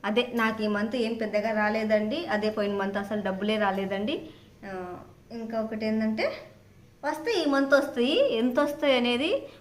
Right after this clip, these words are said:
PhonePe నుంచి, PhonePe నుంచి PhonePe-కి వెళ్ళిపోతుంది డబ్బులు. నేనైతే ఇట్లా క్యాష్ పట్టుకొని చూపించలేను. మీ, మీరు క్యాష్ పట్టుకుంటేనే నమ్ముతారు అని అంటే, నేను ఇంకా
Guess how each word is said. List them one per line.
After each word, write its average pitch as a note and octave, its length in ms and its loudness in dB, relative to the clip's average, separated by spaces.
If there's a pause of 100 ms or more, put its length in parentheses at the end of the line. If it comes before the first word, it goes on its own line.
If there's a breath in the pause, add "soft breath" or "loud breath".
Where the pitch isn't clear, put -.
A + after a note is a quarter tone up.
(160)
PhonePe D#4 300 8
నుంచి, D#4 220 6
PhonePe D4+ 380 6
నుంచి D#4+ 220 0
PhonePe-కి D4+ 460 4
వెళ్ళిపోతుంది C#4 460 6
డబ్బులు. A3+ 340 2
నేనైతే A#3 420 2
ఇట్లా A#3+ 140 2
క్యాష్ A#3+ 400 2
పట్టుకొని B3+ 400 4
చూపించలేను. A#3+ 640 4 (300 loud breath)
మీ, B3 140 0 (200)
మీరు C4+ 180 2
క్యాష్ C4+ 360 4
పట్టుకుంటేనే C#4+ 400 4
నమ్ముతారు C#4 520 6
అని B3+ 300 2
అంటే, B3 340 4
నేను A#3+ 380 2
ఇంకా A3 460 0